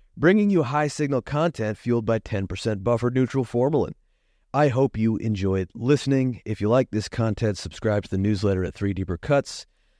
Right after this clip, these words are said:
dot substack dot com. At the moment, we're hosted on Substack, on Substack in the form of an audio newsletter. We are also distributed on Apple Podcasts and Spotify.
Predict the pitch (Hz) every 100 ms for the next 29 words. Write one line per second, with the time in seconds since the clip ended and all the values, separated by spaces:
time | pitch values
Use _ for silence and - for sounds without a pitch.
0 | _ _ 127 131 - 127 120 - 123 120
1 | - 110 98 - 127 127 127 123 110 104
2 | - 98 127 190 202 - - 101 98 92
3 | 104 - 95 87 - 101 95 - 98 95
4 | _ _ - 107 - 156 143 127 113 -
5 | 113 95 104 104 101 101 98 - 95 98
6 | 95 92 - 117 139 101 85 69 - _
7 | _ _ _ _ _ _ - 113 135 -
8 | 160 196 165 120 - - 98 90 92 107
9 | - 104 - 98 98 - 82 87 - 90
10 | 90 - 123 127 - - 98 120 107 -
11 | 85 65 -